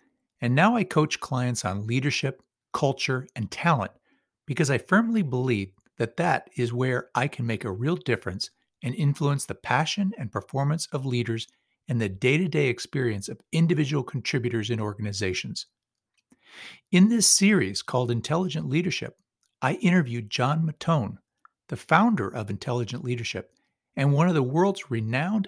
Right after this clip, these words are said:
executive coaches. We'll be discussing the twelve principles of intelligent leadership.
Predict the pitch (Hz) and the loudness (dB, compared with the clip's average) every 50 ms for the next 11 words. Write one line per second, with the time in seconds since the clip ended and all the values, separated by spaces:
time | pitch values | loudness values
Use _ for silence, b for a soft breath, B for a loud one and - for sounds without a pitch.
0 | - - 127 107 101 95 120 113 - - 143 123 - - - - 127 113 120 - | -4 -8 -8 -6 -4 -2 -2 -2 -2 -2 -4 -4 -4 -4 -4 -2 -2 -2 -2 -2
1 | - - 123 - - _ _ _ _ _ _ _ _ _ _ _ _ _ _ _ | -8 -12 -12 -14 -16 _ _ _ _ _ _ _ _ _ _ _ _ _ _ _
2 | _ _ - 180 214 240 - 214 - - - 180 165 - - - 117 110 101 95 | _ _ 4 4 4 4 4 2 0 2 4 2 2 2 2 -2 -2 -2 -4 -6
3 | - - - 151 180 233 202 - - - - 180 190 - - 98 - - - - | -4 0 2 2 2 2 0 -6 -2 4 6 6 6 6 2 -2 -4 -12 -12 -12
4 | - - _ _ _ _ _ - 139 123 127 120 - 143 147 160 165 135 156 185 | -14 -16 _ _ _ _ _ -2 0 0 0 -2 0 0 0 2 0 0 -2 -4
5 | 180 123 123 127 120 113 - - - - _ | -4 -4 -4 -4 -4 -4 -6 -6 -8 -12 _